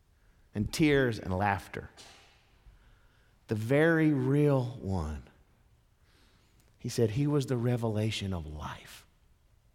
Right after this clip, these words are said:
He was the word of life. He said, "Guys, let's go back to the beginning. Uh, y-, you're getting itchy and you're walking away. Let's go back to the beginning.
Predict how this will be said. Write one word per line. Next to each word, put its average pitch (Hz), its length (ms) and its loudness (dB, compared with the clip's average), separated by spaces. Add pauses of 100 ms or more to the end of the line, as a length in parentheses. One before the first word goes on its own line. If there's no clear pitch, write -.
(1040)
He 147 140 -4
was 135 220 0
the 110 100 0
word 151 460 0
of 127 120 2
life. 92 500 -4 (1200)
He 185 80 2
said, 170 220 2
"Guys, 190 240 4
let's 226 120 0
go 233 160 2
back 202 260 2
to 190 100 -2
the 160 100 -2
beginning. 147 460 0 (280)
Uh, 165 220 2
y-, 156 400 -8
you're 156 160 4
getting 180 260 2
itchy 196 280 2
and 185 80 4
you're 160 80 4
walking 185 360 2
away. 190 300 4
Let's 190 240 2
go 196 140 0
back 180 300 2
to 170 100 -6
the 143 80 -4
beginning. 131 500 0